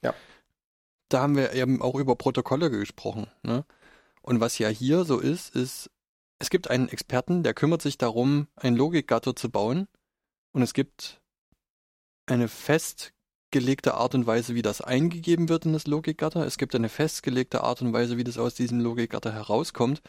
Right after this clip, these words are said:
Speaker 2: Und mehr braucht dich nicht zu interessieren. Du hast dich einfach nur an das Protokoll, also an die Absprachen gehalten, sozusagen.
Speaker 1: Genau.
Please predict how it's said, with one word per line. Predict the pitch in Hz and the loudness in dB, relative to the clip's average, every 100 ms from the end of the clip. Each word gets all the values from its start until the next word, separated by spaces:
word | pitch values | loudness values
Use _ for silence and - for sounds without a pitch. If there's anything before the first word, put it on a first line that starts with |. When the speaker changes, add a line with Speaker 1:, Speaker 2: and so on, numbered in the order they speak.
| - - | -14 0
Speaker 2:
Und | 127 | 4
mehr | 131 147 | 4 4
braucht | 131 139 - | 2 0 -4
dich | - | -2
nicht | 147 - | -2 0
zu | 131 | -2
interessieren. | 135 123 120 - 139 110 _ _ - - _ - | -2 -4 -4 0 0 0 _ _ -20 -20 _ -2
Du | 117 | -2
hast | - | 0
dich | 117 | 0
einfach | 127 139 | 2 2
nur | 131 | 2
an | 107 | 2
das | 120 - | -2 -2
Protokoll, | 120 117 - 131 151 | -4 -4 -2 0 2
also | - 113 | 0 0
an | 113 | 0
die | 107 | 0
Absprachen | - - - - - 117 | -2 -4 -4 -4 0 -2
gehalten, | 107 104 98 - 98 _ | -2 -4 -6 -4 -8 _
sozusagen. | 113 101 101 95 101 98 _ _ _ _ _ | -8 -6 -4 -4 -4 -6 _ _ _ _ _
Speaker 1:
Genau. | - 101 107 | -10 -10 -12